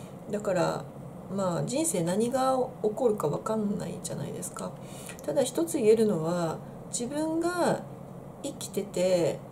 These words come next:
何かをすることができる状態である限りは、まあ、どう、どうにかしていける可能性が高いですよね。だから、お金を生み出すこともできるし、あの、いろいろそういうことね、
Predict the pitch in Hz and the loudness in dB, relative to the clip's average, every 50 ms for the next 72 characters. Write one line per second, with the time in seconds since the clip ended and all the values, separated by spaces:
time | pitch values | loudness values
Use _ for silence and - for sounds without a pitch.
0 | - - - - - - - 233 269 311 311 285 - - 202 170 143 143 - - | -14 -14 -14 -14 -14 -8 -2 2 2 2 2 0 0 4 6 6 6 4 2 0
1 | 202 196 220 220 220 277 269 262 220 170 151 156 208 214 214 - - 453 415 285 | 0 2 0 2 2 0 2 4 4 4 4 2 2 -2 -2 2 4 6 6 6
2 | 202 - - 202 208 220 214 214 233 220 214 208 220 208 - - 277 302 247 - | 4 2 4 4 4 4 4 4 6 6 6 6 6 4 2 2 2 2 2 0
3 | - 185 170 - 156 147 147 147 147 165 165 170 170 160 156 147 143 - - - | 0 -2 -2 -2 -2 -4 -4 -4 -4 -2 0 2 4 4 2 2 0 -4 -10 -14
4 | - - - - - - - 208 202 254 302 320 233 - - - 202 220 311 359 | -14 -14 -14 -14 -12 -6 -4 -2 0 2 4 4 2 2 0 -4 0 4 4 6
5 | 339 254 208 214 151 165 - - - - 185 180 175 - - 180 175 175 170 - | 6 4 4 2 2 4 4 4 4 2 0 -4 -4 -4 -4 -4 -4 -4 -4 -4
6 | - 233 226 233 226 - - 220 214 214 208 208 - - - - - 208 190 - | -2 -2 0 0 0 -2 -2 -2 -2 -2 -2 -4 -4 -8 -8 -6 -6 -6 -6 -8
7 | - - - - - - - - - - - - 170 - - - 170 170 - - | -10 -12 -14 -14 -12 -12 -12 -12 -12 -12 -10 -6 -6 -4 -4 -4 -4 -4 -2 -2
8 | - - - 156 143 - - - - - - - - - 220 220 285 277 269 285 | -2 0 2 2 2 0 -2 -8 -12 -14 -14 -10 -6 -4 -2 2 2 2 2 2
9 | 285 269 - 226 226 240 233 262 262 - - - 190 180 - 147 139 135 - - | 0 2 2 4 4 4 4 2 0 -2 -2 -4 -6 -6 -4 -4 -4 -4 -6 -8
10 | - - - - - - - - - - - - - - - - - - - - | -8 -8 -8 -6 -2 2 2 2 2 0 -4 -8 -10 -12 -14 -14 -14 -14 -14 -14
11 | - - - - - - - - - - - - - - - - - - 214 - | -14 -16 -16 -14 -14 -14 -14 -14 -14 -14 -14 -14 -14 -14 -14 -12 -12 -10 -10 -8
12 | 208 202 196 - - - - - - - 208 208 202 190 202 208 208 214 214 208 | -8 -8 -8 -8 -8 -8 -8 -8 -6 -2 0 0 2 2 2 2 6 6 6 6
13 | - 196 - 156 151 185 | 6 2 -2 -2 -4 -4